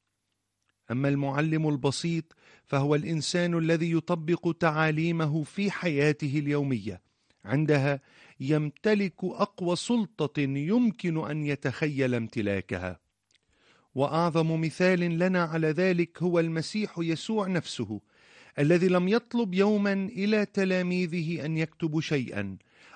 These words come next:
أو يحفظوا شيئا عن ظهر القلب. كل ما كان يطلب إليهم هو: "لا تخافوا، لا تخافوا". وبالطبع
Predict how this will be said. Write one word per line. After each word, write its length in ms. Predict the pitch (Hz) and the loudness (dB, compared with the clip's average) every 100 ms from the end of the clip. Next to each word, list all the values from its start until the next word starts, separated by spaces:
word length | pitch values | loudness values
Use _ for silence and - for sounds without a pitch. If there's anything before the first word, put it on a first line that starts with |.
| - | 4
أو 200 | 165 165 | 6 6
يحفظوا 640 | 160 202 - - 233 180 | 4 2 0 0 2 4
شيئا 540 | 151 165 156 123 127 123 | 2 2 0 0 -2 -2
عن 220 | 107 123 | -2 0
ظهر 220 | 120 110 | 0 0
القلب. 460 | 110 104 - 110 98 - _ _ _ _ _ _ _ _ | 0 -2 0 0 -2 -8 _ _ _ _ _ _ _ _
كل 140 | 127 | -2
ما 260 | 127 139 151 | 0 0 0
كان 300 | 147 156 160 | 0 -2 0
يطلب 500 | 160 156 - 160 156 | 0 -2 -2 -2 0
إليهم 560 | 160 147 160 143 156 147 | 0 0 0 0 0 0
هو: 380 | 156 151 147 143 _ _ _ - | 0 0 0 -4 _ _ _ -8
"لا 360 | 120 113 123 139 | 0 4 6 4
تخافوا، 640 | 147 131 156 143 - 123 113 _ _ _ _ - | 2 0 0 0 -2 -8 -8 _ _ _ _ -8
لا 420 | 117 120 131 151 | 0 4 6 6
تخافوا". 640 | 165 180 - 190 180 - 120 - _ _ _ _ - | 6 2 2 2 2 0 -8 -8 _ _ _ _ 0
وبالطبع 560 | 151 180 - 233 180 | 2 2 4 2 0